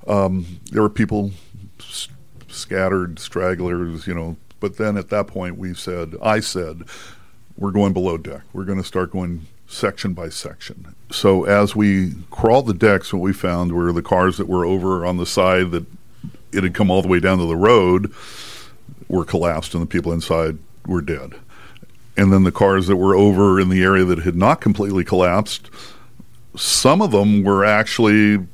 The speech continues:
people were able to, like, roll down a window and climb out. And then the in-between cars were a mix of D O A and people who were trapped who needed help. So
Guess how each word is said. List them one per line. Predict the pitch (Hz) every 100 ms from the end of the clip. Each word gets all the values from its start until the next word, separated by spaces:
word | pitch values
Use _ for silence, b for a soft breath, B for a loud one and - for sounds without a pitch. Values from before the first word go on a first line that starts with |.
| -
people | 117 110
were | 110 107
able | 104 101
to, | 92 85
like, | 90 90
roll | 98 101
down | 104
a | 101
window | 104 98
and | 95
climb | - 98 104
out. | 127 - - -
And | 123 120
then | 127
the | 120 135
in-between | 135 113 101 131 131 123
cars | - 101 95 90 -
were | 90 98 90 87 82 - -
a | 95
mix | 95 - - - b b b -
of | 92 82 - - - - -
D | - 101
O | 95 92
A | 90 90 85 - - - - -
and | 98
people | - 98 87
who |
were | 92
trapped | 85 90 82 -
who | 85
needed | 82 80 78
help. | 78 69 - B B - -
So | - 107 98 90